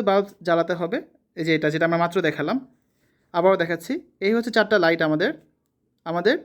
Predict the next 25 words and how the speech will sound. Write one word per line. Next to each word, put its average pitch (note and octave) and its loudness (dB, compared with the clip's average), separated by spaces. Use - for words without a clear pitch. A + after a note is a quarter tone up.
দ্বিতীয় G#3+ 0
লাইটটা A3 2
থাকবে A3 2
বন্ধ। F3+ 0
তার F#3 -4
মানে G#3+ 2
কত G#3+ 0
হচ্ছে? A3 -2
এক C4+ 0
এক B3 -4
শূন্য G#3 0
এক, C#3 -4
এটাই G#3+ 0
বলা F3+ 2
হয়েছে। D#3 -2
তাহলে G3+ 2
তার G#3+ 2
যোগফল G#3 0
হবে G#3 2
কত? F#3+ -2
এক + F3+ -2
চার + F3+ 2
আট F#3 0
সমান E3 -4
হচ্ছে E3 -6